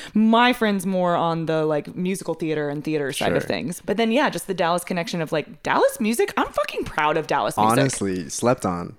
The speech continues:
Speaker 2: Very
Speaker 1: Yes.
Speaker 2: slept on.
Speaker 1: Yes. Shout out to, like, uh, fucking Jason Burt and, like, a few motherfuckers like that
Speaker 2: Yes.
Speaker 1: who are putting forth work right now.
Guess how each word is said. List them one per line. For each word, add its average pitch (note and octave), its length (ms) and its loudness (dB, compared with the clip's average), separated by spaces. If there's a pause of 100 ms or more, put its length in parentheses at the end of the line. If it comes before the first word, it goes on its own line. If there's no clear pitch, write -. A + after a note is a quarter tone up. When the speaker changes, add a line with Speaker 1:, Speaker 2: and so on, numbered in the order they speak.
Speaker 2:
Very D4+ 200 6
Speaker 1:
Yes. A4+ 120 6
Speaker 2:
slept - 260 2
on. F#2 380 -2
Speaker 1:
Yes. D4 560 2
Shout A3+ 220 4
out C4 140 2
to, C4 100 0
like, A3 320 0
uh, G#3 300 -2
fucking G#3 420 0 (100)
Jason G3+ 360 -2
Burt F#3+ 380 4
and, F#3+ 120 0
like, E3+ 140 -2
a F#3 40 2
few G3 240 0
motherfuckers G3 440 2
like F#3+ 180 0
that F3+ 240 4
Speaker 2:
Yes. F3 80 -2
Speaker 1:
who F3+ 340 4
are D#3+ 460 2
putting G#3+ 400 4
forth F#3+ 300 -2
work D3+ 680 -2
right B3 260 2
now. C4+ 420 2